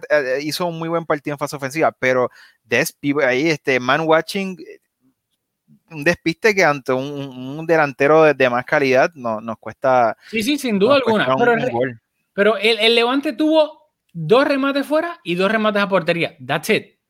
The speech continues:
Speaker 2: O sea,
Speaker 1: Ya.
Speaker 2: y tampoco era que el re-, el Barça estaba dominando completamente a placer este partido. Sí, el Levante tuvo dos ocasiones clarísimas en la primera mitad, en los primeros minutos inclusive,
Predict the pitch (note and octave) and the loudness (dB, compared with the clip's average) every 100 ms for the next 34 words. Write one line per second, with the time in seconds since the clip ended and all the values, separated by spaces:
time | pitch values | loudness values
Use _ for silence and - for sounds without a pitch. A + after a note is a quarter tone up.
0 | _ _ - F3+ G#3+ - G3+ E3 D#3+ F3 | _ _ -8 -2 -2 -4 -6 -4 -2 0
1 | F#3 G#3+ G#3 G3+ G3+ G3+ - - F3+ F#3+ | 0 2 2 2 0 -2 -6 -6 -2 -2
2 | D#3 D#3+ B3+ G3+ F#3+ A#3 B3 E3 E3+ B3 | 0 -2 -2 0 0 2 0 -2 -2 0
3 | G#3 D3 C#3+ D3 F3+ G#3 G#3 F#3 D3+ E3+ | 0 -2 -4 -2 -2 -2 -2 0 -2 -4
4 | D#3 - _ _ - - F#3+ D#3+ - G#3 | -6 -10 _ _ -10 -2 -2 0 -2 0
5 | G3 C3+ F#3 E3+ C#3+ C#3 C3+ D3 D#3+ G3 | 0 0 -2 0 0 -2 -2 -2 0 0
6 | F#3 C#3+ C3+ D3+ F#3+ F3+ G3 G#3 - E3 | -2 -6 -6 -4 -2 -2 -2 -4 -2 -4
7 | D#3 E3+ G#3+ G3 G3 F#3 E3+ F3+ F#3 F#3 | -2 -4 -4 -4 -2 -2 -2 -4 -2 -4
8 | E3+ A3 G3+ F3 D3+ F3+ A#3 F#3 G#3 F3 | -2 -2 -2 -2 -4 -2 -2 -2 -2 -2
9 | C#3 C3+ F3 E3 | -4 -6 -4 -4